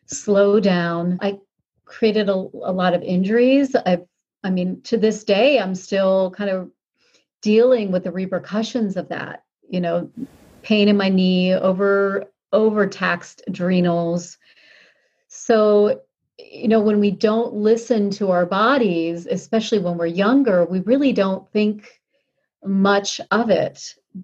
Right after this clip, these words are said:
But the emotional, what happens emotionally and what happens physically, and even on a spiritual level, like, we're disconnecting from, from our voice, from our, our highest self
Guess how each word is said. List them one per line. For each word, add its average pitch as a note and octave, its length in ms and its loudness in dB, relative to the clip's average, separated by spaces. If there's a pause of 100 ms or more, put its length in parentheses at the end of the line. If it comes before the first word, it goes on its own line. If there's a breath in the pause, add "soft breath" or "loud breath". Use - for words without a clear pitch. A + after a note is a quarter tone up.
(140)
But G3 420 0 (640)
the A3 140 -2
emotional, G3+ 1200 0 (140)
what G#3+ 180 2
happens G3+ 320 -2
emotionally F#3 920 0
and G3 100 -4
what F#3+ 160 0
happens F#3 460 -6
physically, A3 840 2
and F#3 200 -2
even G#3 180 -2
on B3+ 160 2
a F#3+ 60 2
spiritual C#4 720 -2
level, E3+ 360 0
like, E3+ 200 -4
we're G3+ 80 0
disconnecting G#3+ 1200 0
from, F#3+ 460 -2 (380 loud breath)
from A3 220 2
our G3 180 2
voice, F3 720 -2 (300)
from G#3 760 0 (580)
our, F#3+ 260 -4
our F#3 200 0
highest F#3 540 -2
self F#3+ 640 0